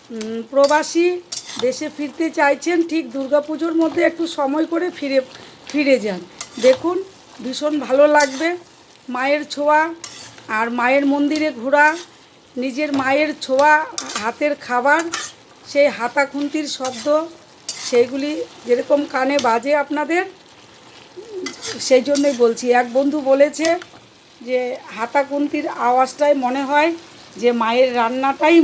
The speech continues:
মনে হয় খাচ্ছি, তো সেই জন্য বলছি। আর একটা কথা বলছি যে এই যে আজকে আমি কচুর শাকটা করলাম, এই কচুর শাকটা কিন্তু আবার দুর্গাপুজোতে,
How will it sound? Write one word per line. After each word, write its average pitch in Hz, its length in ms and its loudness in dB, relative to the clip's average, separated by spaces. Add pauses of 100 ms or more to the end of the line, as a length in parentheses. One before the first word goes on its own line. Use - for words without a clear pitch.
মনে 254 220 -2
হয় 311 180 -2 (120)
খাচ্ছি, - 500 -8 (1160)
তো 233 80 -2 (400)
সেই 247 220 0
জন্য 285 180 2 (160)
বলছি। 294 300 -2 (960)
আর 220 100 0 (120)
একটা 277 240 -6
কথা 294 180 -2 (100)
বলছি 320 260 0 (160)
যে 294 100 6 (1300)
এই 302 80 2 (100)
যে 311 100 2 (440)
আজকে 262 200 -4 (100)
আমি 302 100 0 (120)
কচুর 285 340 -2
শাকটা 302 300 -8 (120)
করলাম, 254 320 -6 (880)
এই 277 60 -2 (120)
কচুর 294 300 0 (100)
শাকটা 285 300 -2 (120)
কিন্তু 311 300 0 (640)
আবার 254 260 2
দুর্গাপুজোতে, 311 840 0